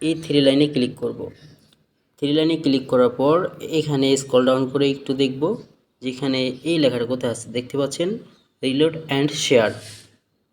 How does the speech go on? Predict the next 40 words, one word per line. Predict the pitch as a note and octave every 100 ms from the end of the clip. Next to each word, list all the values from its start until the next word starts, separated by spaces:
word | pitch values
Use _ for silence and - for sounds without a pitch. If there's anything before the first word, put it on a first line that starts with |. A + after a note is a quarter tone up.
| _ _ _ _ _ -
Then | C#3+ C#3+
আমরা | C#3+ D#3
এখান | D#3+ F3+
থেকে | F#3 F3+ C#3
ব্যালেন্স | C3+ C3+ C3+
শেয়ার | C3 A#2
করতে | B2+ B2 C#3
পারবো | D3+ F#3+
এবং | E3 D3+
মোবাইল | C3 B2 A#2
রিচার্জ | A#2+ B2 -
করতে | A2 A2+ G#2
পারবো। | G2+ G2 -
এর | C3
জন্য | C#3 C#3
এখানে | C#3 C#3+ C3+
যদি | C3+ B2+
ট্যাপ | A#2 - -
করি, | D3+ A#3+ - _ _ - _ _ -
এখানে | C#3+ D#3 D3+
দুইটা | D3 D3+ C#3+
অপশন | - C#3+ A#2+
দেখতে | - A#2+
পাচ্ছেন। | A#2 D#3+ G3 -
প্রথমে | D#3+ D3+ D3+ C#3+
রিলোড, | B2 F3+ - C#3+
এখানে | D3+ D3 D3+
ক্লিক | D3+ D3+
করলে | D#3 D#3 D3+
নিজের | C3+ C#3
নাম্বারে | C3+ C3 C3 B2
রিচার্জ | B2 C#3 -
করার | C3 B2 A#2
অপশন | - A#2+ B2
চলে | A#2 G#2+
আসবে | G#2+ G#3+ - A#2+
এবং | B2+ C3 B2+ B2+ - - _ -
নিচে | E3 E3+
দেখতে | E3 E3
পাচ্ছেন | D#3+ D#3+